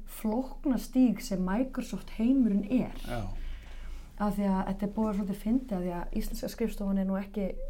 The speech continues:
Speaker 1: hérna, mjög fjölmenn.
Speaker 2: Nei.
Speaker 1: Þannig að manni líður svolítið eins og maður sé að vinna hjá litlu fyrirtæki.
Speaker 2: Já.
Speaker 1: En svo þegar kemur öllum prósessum og ferlum og, og svona, uh, stóru málunum,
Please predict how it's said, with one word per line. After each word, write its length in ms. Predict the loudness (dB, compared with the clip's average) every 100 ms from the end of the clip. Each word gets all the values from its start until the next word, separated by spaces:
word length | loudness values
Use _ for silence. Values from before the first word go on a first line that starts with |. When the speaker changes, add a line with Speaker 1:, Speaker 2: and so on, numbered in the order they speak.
| -4
Speaker 1:
hérna, 320 | -4 -2 -2
mjög 240 | 0 0
fjölmenn. 500 | 0 -2 -2 -2 -2 -2 -6 -8
Speaker 2:
Nei. 160 | -6 -6 -10 -10
Speaker 1:
Þannig 140 | -4 -2
að 60 |
manni 200 | 2 2
líður 400 | 4 4 4 2
svolítið 320 | 0 0 0 -2
eins 100 | 0
og 60 |
maður 160 | -2 0
sé 80 | 0
að 40 |
vinna 180 | 0 0
hjá 100 | 0
litlu 220 | -2 0 -2
fyrirtæki. 440 | -2 -2 -2 -4 -4 -6
Speaker 2:
Já. 160 | -6 -6 -6 -8 -6 -2
Speaker 1:
En 60 | 2
svo 160 | 4
þegar 180 | 4 2
kemur 280 | 2 2 2
öllum 160 | 2 0
prósessum 920 | 0 0 0 -2 -4 -4 -2 0 -2
og 60 | -2
ferlum 640 | -4 -4 -2 0 2 2
og, 160 | 2 0 -2 -4 -4 -2
og 120 | 0
svona, 260 | 2 2 2 -2
uh, 400 | -4 -6 -6 -4
stóru 440 | -4 4 6 6 6
málunum, 440 | 2 0 0